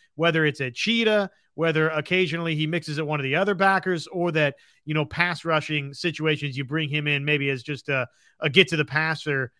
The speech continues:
specialist. I, I think McCullough will be involved there, but right now it's Justin Harrington that's starting at Cheetah. And then the other, uh, big one would be,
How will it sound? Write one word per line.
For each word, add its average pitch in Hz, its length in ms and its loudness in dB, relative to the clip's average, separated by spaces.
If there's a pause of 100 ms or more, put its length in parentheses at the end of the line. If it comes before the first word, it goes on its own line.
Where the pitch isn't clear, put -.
(100)
specialist. 170 640 2
I, 170 180 0
I 160 60 0
think 151 180 -2
McCullough 156 400 2
will 147 80 0
be 147 160 -2
involved 139 320 -2
there, 147 140 2
but 151 200 2 (300)
right 190 200 6
now 277 280 2 (420)
it's 175 200 -4
Justin 247 300 4
Harrington 165 480 -2 (200)
that's 165 200 -2
starting 175 360 2
at 151 100 0
Cheetah. 160 300 2
And 170 160 -2
then 233 120 0
the 202 140 0
other, 220 280 4
uh, 151 140 4
big 147 240 -2
one 160 200 0
would 151 120 0
be, 147 300 -2